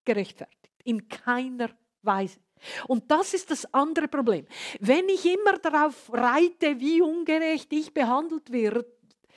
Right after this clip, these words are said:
du wirst am Schluss zu Leu-, zu, äh, zu jemandem werden, der viel größere Ungerechtigkeit gegenüber anderen macht und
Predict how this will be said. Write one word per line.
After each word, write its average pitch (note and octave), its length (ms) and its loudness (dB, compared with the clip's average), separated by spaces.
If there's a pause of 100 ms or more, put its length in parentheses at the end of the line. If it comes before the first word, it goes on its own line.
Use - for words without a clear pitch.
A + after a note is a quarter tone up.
(400)
du F4+ 240 6
wirst G4+ 320 2
am B3+ 120 0
Schluss - 540 -4 (160)
zu C#4+ 180 -2
Leu-, C#4 340 2
zu, D4+ 180 -8
äh, A#3 380 -2
zu C#4+ 180 -4
jemandem D#4 640 0
werden, A#3+ 480 0
der A#3 240 2 (520)
viel G4 340 8
größere A3 480 -4
Ungerechtigkeit A3+ 720 -4
gegenüber G3 400 -10 (120)
anderen C#4+ 640 -2 (1160)
macht F#3+ 640 -4 (240)
und E4+ 500 4